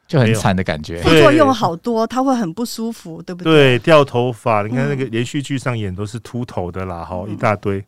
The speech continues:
Speaker 2: 但是我们摄护腺癌比较特别，我们还有更进一步新一代的荷尔蒙治疗。哦，它不会有这个化疗的副作用，那同样的，有可能可以达到相当好的治疗效果。
Speaker 1: 那我想问一下，那副-，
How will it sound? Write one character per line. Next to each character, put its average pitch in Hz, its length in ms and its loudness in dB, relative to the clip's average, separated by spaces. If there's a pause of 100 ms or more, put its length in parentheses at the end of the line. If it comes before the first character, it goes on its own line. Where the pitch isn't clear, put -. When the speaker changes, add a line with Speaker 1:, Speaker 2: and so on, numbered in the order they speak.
(140)
Speaker 2:
但 180 140 4
是 214 80 4
我 165 100 8
们 101 140 2
摄 131 180 4
护 131 80 4
腺 120 160 0
癌 107 100 0
比 85 80 -6
较 95 140 -4
特 101 240 -2
别， 80 300 -8
我 90 100 -8
们 113 120 0
还 113 140 0
有 104 180 0
更 117 260 -6
进 117 220 -6
一 95 80 -4
步 95 260 -12
新 - 280 -2
一 110 80 2
代 104 260 0
的 87 160 -10 (220)
荷 - 140 -4
尔 107 140 4
蒙 87 220 -6
治 110 200 -4
疗。 85 160 -8 (540)
哦， - 100 -12
它 147 120 0
不 120 160 2
会 151 180 4
有 85 340 0
这 127 100 -4
个 107 180 0
化 123 240 0
疗 98 100 -4
的 95 80 -4
副 120 200 -2
作 104 220 2
用， 104 180 0 (380)
那 - 80 -8
同 113 240 0
样 123 220 2
的， 98 100 -6 (240)
有 113 160 4
可 - 200 0
能 90 180 -6
可 113 120 -4
以 110 60 2
达 101 180 -2
到 101 220 0 (120)
相 120 220 -2
当 117 140 2
好 95 140 -4
的 82 100 -8
治 - 160 -10
疗 85 120 -6
效 82 220 -8
果。 - 200 -20 (520)
Speaker 1:
那 147 80 -8
我 170 40 -2
想 151 100 0
问 113 120 0
一 107 60 -2
下， 120 120 -4
那 143 120 -4
副-， 151 340 -4